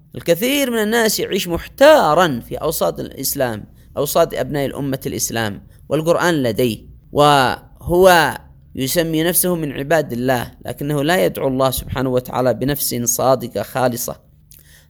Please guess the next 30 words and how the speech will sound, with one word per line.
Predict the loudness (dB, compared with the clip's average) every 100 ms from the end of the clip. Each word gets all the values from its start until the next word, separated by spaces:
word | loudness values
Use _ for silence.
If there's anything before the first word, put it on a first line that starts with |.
| -4
أن | 0
ينور | 2 4 4 4 2
بصره | 0 0 2 2 2
وبصيرته | -2 -4 -4 0 0 0 -6 -12
وأن | -6 -4
يفهمه | 0 0 0 -4
الحق. | -4 -2 -2 -4 -20 _ _ -2
لم | 4
يرجع | 6 6 2 -2
إلى | 0
الله، | 0 2 2
لم | 2 2
يرتبط | 0 0 -2 -2
بالله، | -4 -4 2
لم | 2 2
يتأمل | -2 -4 -4 -2 -2
حتى | -4 -2 -2
كتاب | -2 0 0 2
الله، | 0 0 -2 -6 -20 -6
لم | 0
يتأمل | 2 2 0 -2
حتى | -2 -2 0
الواقع، | 4 4 2 -2 -12 -20 -10
لم | 0 2 2 0
يحاول | -2 2 4 6 4 2
أن | 0
يدعو | -2 0 -2
الله | 0 0
بصدق | 0 -2 -4 -2
وإخلاص. | -2 -2 -2 0 -2 -8